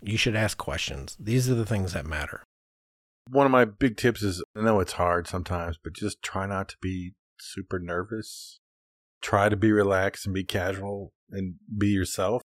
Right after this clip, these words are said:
Speaker 2: is the bigger part. I think it's really important to try to convey your true self. Don't go in acting one way, because if you act that way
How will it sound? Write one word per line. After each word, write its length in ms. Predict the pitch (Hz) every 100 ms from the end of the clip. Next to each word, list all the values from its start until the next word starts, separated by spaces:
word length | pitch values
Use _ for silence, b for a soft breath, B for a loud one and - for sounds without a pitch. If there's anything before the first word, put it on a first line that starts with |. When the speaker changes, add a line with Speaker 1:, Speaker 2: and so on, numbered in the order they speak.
| -
Speaker 2:
is 160 | 113
the 80 | 101
bigger 260 | 95 110 117
part. 320 | 113 117 135 _ _ _ _ _
I 120 | - 107
think 140 | 135
it's 160 | 117 107
really 560 | 113 107 104 98 92
important 520 | - 92 - 98 90 92
to 160 | 87 85 _ -
try 180 | -
to 60 | 139
convey 480 | - 98 90 98 95
your 240 | 85 92
true 440 | 87 - 98 95 82
self. 640 | - 87 69 - - - _ _ _ _ _ -
Don't 180 | 117 123
go 160 | 120
in 120 | 117
acting 320 | 110 110 - 101
one 220 | 107 107
way, 420 | 98 92 95 92 _ _ _ _ _ _ -
because 500 | 101 - 98 90 -
if 160 | 104 98
you 120 | 110
act 220 | 127 123
that 160 | 110 101
way 420 | 104 98 95 98